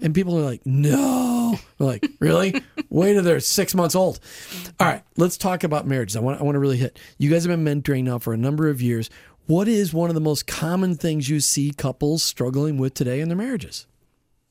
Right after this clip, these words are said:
Speaker 2: Yeah.
Speaker 1: Don't fight, one of you first.
Speaker 2: Okay, yeah. Well, I think it's once they, when we're talking to them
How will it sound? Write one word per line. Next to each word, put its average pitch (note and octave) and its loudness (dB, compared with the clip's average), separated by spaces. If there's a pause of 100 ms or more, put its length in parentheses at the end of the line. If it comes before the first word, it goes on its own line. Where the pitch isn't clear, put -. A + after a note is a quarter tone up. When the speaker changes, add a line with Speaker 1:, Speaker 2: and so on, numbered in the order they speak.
Speaker 2:
Yeah. F3+ -20 (300)
Speaker 1:
Don't C#3 0
fight, D#3 0
one D3+ 2
of D3 -2
you D#3 2
first. - -2
Speaker 2:
Okay, D#3+ -4
yeah. D3+ -2 (220)
Well, F3 0 (580)
I A3+ 0
think G3 -10
it's - -6 (320)
once G#3 -4
they, G#3 -2
when F#3 -6
we're A#3+ -4
talking G3 -6
to F3 -10
them D3 -2